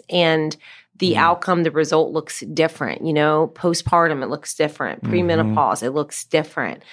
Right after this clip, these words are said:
Speaker 1: You know, as we age, you know, things just change metabolically, hormonally. And so the outcome is different, even though you're doing the same formula.
Speaker 2: Yeah.
Speaker 1: So if you attach to the formula,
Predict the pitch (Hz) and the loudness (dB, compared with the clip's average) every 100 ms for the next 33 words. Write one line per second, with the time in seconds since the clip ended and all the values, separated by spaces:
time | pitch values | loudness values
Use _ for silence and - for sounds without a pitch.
0 | - - 170 156 151 147 151 - 170 147 | -20 -6 0 4 4 4 2 2 0 0
1 | 160 - 160 160 139 101 - - 170 156 | -2 0 2 2 0 -4 -10 -8 0 0
2 | 156 160 170 156 170 - - - 151 170 | 2 0 2 0 -4 -4 -4 -4 0 0
3 | 170 113 - 147 151 151 160 165 156 135 | 2 -2 -4 -2 0 2 4 2 -2 -8
4 | 139 147 139 175 170 143 123 127 - 160 | -6 -4 0 2 4 2 0 -2 0 0
5 | 151 - 165 - 165 147 143 - 156 156 | 0 2 2 0 -4 -6 -4 -4 -2 -4
6 | - 170 180 170 160 170 165 151 - 151 | -4 0 2 2 0 0 0 -2 -6 -6
7 | 147 - 165 180 151 127 - - 113 107 | -8 -2 0 0 -2 -4 -8 -2 0 0
8 | 101 - 196 175 170 160 - 202 208 - | -2 0 0 2 0 0 0 -2 -2 -6
9 | 160 - 214 269 202 147 143 | -6 -2 0 2 2 2 2